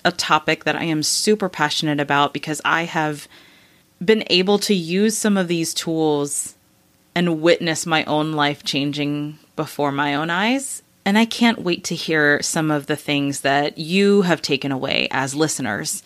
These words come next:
from this episode. So if this episode resonated with you, please take a screenshot, share it on social media, and tag me on Facebook or Instagram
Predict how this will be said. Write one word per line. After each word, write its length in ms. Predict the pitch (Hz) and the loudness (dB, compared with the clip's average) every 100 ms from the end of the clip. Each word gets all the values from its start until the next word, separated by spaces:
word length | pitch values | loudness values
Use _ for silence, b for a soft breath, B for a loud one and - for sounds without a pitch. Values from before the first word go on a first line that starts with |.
| B B B | B B B
from 260 | - 160 147 | -2 2 2
this 180 | 135 - | 0 -4
episode. 560 | - 143 - - - 196 - _ | -6 -6 -6 -6 -8 -12 -20 _
So 180 | - - | -8 -2
if 140 | 202 196 | 0 2
this 180 | 277 | 4
episode 400 | 247 233 214 202 | 4 2 2 2
resonated 580 | 170 156 165 160 147 147 | 2 0 0 0 0 0
with 260 | 151 147 - | -2 -4 -4
you, 280 | 151 147 139 | -2 -2 -4
please 640 | - - 202 214 214 190 B B B B B _ - | -12 -4 0 4 4 0 B B B B B _ -8
take 260 | - 226 | 0 0
a 20 | |
screenshot, 840 | 208 - 185 180 175 165 156 156 - | 2 0 2 2 2 2 2 2 0
share 360 | - 156 156 156 | -4 -2 0 0
it 80 | |
on 180 | 143 151 | 0 0
social 340 | 143 151 - 151 | 0 -2 -2 0
media, 380 | 147 143 151 - | 0 0 0 0
and 160 | 139 | -2
tag 420 | - - 139 139 | -2 0 0 0
me 300 | 139 139 135 - | 0 0 0 -2
on 360 | 151 135 139 139 | -2 0 -2 -4
Facebook 560 | - 156 - 143 139 | -2 -2 0 -2 -2
or 120 | 139 | -4
Instagram 720 | - 143 - 143 - 139 139 | -2 -4 -4 -4 -2 -2 -2